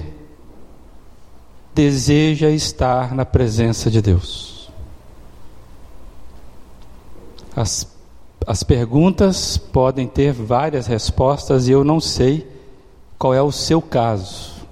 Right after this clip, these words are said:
Mas eu queria agora inverter, fazer o inverso.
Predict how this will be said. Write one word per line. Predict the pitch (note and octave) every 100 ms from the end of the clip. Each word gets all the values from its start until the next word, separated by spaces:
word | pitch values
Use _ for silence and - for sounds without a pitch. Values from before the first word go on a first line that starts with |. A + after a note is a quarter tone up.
| - - - - - - - - - - - - - - - - - - -
Mas | C#3
eu | D#3+
queria | - D#3+ D#3+
agora | C3+ C#3+ D#3+ D#3+ D3+ B2 - -
inverter, | F#3 F#3 F3 D#3 - - B2+ G#2
fazer | - C3+ B2 C#3+
o | D3
inverso. | C3+ A2+ G2 - - - - - -